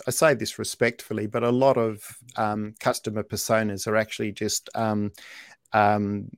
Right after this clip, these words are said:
sort of a-, ambitious, um, uh, icons of who they'd like to be selling to, as opposed to a, a, a factual reflection of who the customers are and how they buy. So,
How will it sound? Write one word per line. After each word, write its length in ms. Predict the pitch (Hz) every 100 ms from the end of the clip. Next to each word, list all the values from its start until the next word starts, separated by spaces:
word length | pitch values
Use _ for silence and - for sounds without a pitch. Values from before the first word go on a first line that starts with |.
| _
sort 220 | - 123
of 160 | 107 - - - - _ _ _ -
a-, 260 | 123 - 131
ambitious, 880 | 120 113 131 135 131 113 - - - -
um, 580 | 113 113 110 104 104 - _ - -
uh, 160 | 104 -
icons 520 | 123 127 - 117 107 113
of 120 | 101
who 160 | 120
they'd 240 | 113 110 113
like 260 | 117 131
to 100 | -
be 140 | 98 104
selling 380 | - 98 98 98
to, 320 | - 101 98 127
as 160 | 107
opposed 420 | 104 - 104 101
to 160 | - 107
a, 120 | 101
a, 380 | 101 - 107 117
a 40 |
factual 520 | 107 - 113 - - 107
reflection 640 | 104 - 117 - - 107
of 240 | 101 98 -
who 140 | 123
the 80 | 113
customers 560 | - 107 - 107 101 107
are 180 | 104 101
and 100 | 98
how 200 | 104 101
they 160 | 101
buy. 420 | 101 110 107 101 101 - - -
So, 460 | - - 117 110